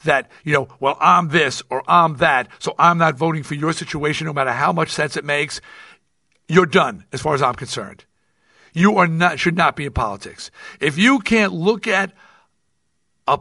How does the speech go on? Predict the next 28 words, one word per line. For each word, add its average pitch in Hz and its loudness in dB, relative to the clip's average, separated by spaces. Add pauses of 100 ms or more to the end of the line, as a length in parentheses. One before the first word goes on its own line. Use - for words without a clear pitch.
something 185 0
proposed 120 0 (560)
and 139 -4 (180)
vote 185 4
on 160 -2
its 120 -10
value 147 0 (1200)
by 185 6
its 165 -4
merits, 147 -2 (1600)
hey, 202 4
this 208 -2
makes 214 2
sense, - -2 (840)
and 175 2
you 196 4
can't 240 4
support 240 4
something 226 2
that 196 -2
makes 208 4
sense 208 0
bec-, - -10
just 233 2
because 214 0
it 156 -10
makes 185 0
sense, 190 -4